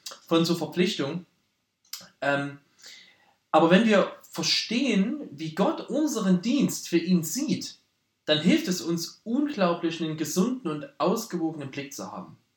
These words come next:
Ich möchte mal ein paar Verse lesen, die Paulus an die Gemeinde in Korinth schreibt. Im zweiten Korintherbrief, im Kapitel fünf, die Verse neunzehn bis zwanzig. Dort sagt er,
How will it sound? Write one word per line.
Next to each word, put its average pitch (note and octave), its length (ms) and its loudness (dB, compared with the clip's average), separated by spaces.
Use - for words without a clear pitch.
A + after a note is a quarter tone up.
Ich - 120 -10
möchte A#3+ 240 2
mal G#3 180 4
ein E3+ 80 -4
paar E3 160 -2
Verse G3 420 0
lesen, E3+ 460 0
die C#3 140 -10
Paulus G3+ 440 -2
an D#3 120 -8
die D3+ 100 -6
Gemeinde D3 380 -4
in - 100 -12
Korinth A#2+ 260 -10
schreibt. - 360 -12
Im - 120 -16
zweiten F#3+ 380 0
Korintherbrief, D3+ 580 -8
im C#3+ 120 -20
Kapitel G3 340 -12
fünf, D#3 460 -12
die D3 80 -10
Verse C#3 280 -10
neunzehn D3+ 440 -8
bis D3+ 180 -14
zwanzig. B2 580 -8
Dort C3+ 120 -6
sagt E3+ 280 0
er, A#2 320 -8